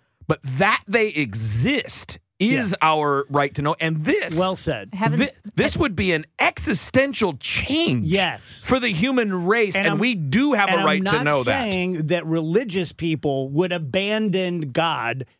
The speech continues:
Speaker 2: if they found out that aliens existed, but they deserve to know that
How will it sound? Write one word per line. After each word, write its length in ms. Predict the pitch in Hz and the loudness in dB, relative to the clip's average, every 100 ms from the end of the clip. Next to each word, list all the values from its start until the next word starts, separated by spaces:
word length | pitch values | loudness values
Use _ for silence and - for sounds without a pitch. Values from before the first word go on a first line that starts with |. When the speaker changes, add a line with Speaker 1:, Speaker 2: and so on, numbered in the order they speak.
| - | -4
Speaker 2:
if 120 | 180 | 0
they 120 | 185 | 0
found 300 | 165 185 180 | 0 0 0
out 120 | 175 151 | 0 0
that 100 | 151 | 0
aliens 440 | 160 175 175 151 | 0 0 0 -2
existed, 600 | 147 120 165 - 220 233 _ _ - | -4 -2 -2 0 0 -2 _ _ -4
but 180 | 240 | -2
they 180 | - 311 | 0 0
deserve 580 | 277 254 185 240 226 185 | 0 -2 0 0 0 -2
to 140 | 185 | -2
know 380 | 185 185 202 196 | -2 0 0 0
that 320 | 170 151 143 | 0 0 -2